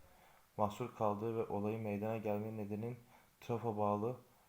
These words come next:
olmadığını iddia etti. Maden kazasında yaşanan yitiren, yaşamını yitiren işçilerden on yedisine yapılan otopsiler sonucu ölüm nedenlerinin karbondioksit gazına bağlı bir zehirlenme olduğu açıklandı. Enerji Bakanı Taner Yıldız,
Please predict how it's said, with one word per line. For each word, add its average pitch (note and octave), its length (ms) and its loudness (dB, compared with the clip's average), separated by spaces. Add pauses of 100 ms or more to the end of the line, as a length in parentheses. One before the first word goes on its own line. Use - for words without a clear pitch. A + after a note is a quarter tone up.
(360)
olmadığını A#2 460 4
iddia F2 280 0
etti. E2 320 -6 (380)
Maden G2+ 360 2
kazasında G2+ 520 0
yaşanan G2 400 -4
yitiren, F#2+ 480 -6 (520)
yaşamını G2+ 340 -6
yitiren F#2+ 240 -6
işçilerden F#2 420 -4
on G2+ 200 -2
yedisine G2 340 -6
yapılan F#2+ 360 -6 (440)
otopsiler G2+ 460 -4
sonucu G2 460 -8 (560)
ölüm G2+ 240 0
nedenlerinin G2 680 -4
karbondioksit G2+ 1120 -4
gazına G2+ 400 -4
bağlı G2 320 -2
bir G2+ 80 -4
zehirlenme F#2+ 500 -4
olduğu G2 280 -4
açıklandı. E2+ 560 -8 (760)
Enerji A2+ 380 0
Bakanı A2+ 340 0
Taner G#2+ 260 0
Yıldız, G#2+ 500 -2